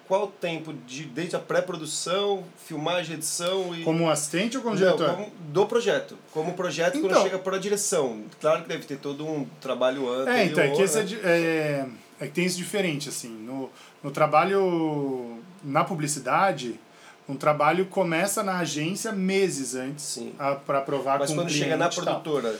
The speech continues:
Speaker 1: de
Speaker 2: Quando chega na produtora
Speaker 1: Sim.
Speaker 2: varia muito, mas eu acho que uma média, é, vamos pensar em um mês de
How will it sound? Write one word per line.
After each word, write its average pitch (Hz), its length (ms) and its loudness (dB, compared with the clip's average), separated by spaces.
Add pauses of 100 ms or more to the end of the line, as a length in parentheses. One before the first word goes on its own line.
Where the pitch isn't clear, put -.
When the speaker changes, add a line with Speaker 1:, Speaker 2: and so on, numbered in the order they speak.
Speaker 1:
de 120 140 -6
Speaker 2:
Quando 175 180 2
chega 226 240 0
na 247 80 -2
produtora 247 400 4
Speaker 1:
Sim. 262 60 -2
Speaker 2:
varia 285 360 2
muito, 247 360 0
mas 190 200 2
eu 214 80 2
acho 214 160 0
que - 60 -10
uma 220 160 0
média, 180 640 0 (440)
é, 135 260 -4
vamos 151 160 -4
pensar 165 320 -2
em 160 100 0
um 165 100 0
mês 160 460 0
de 147 320 -2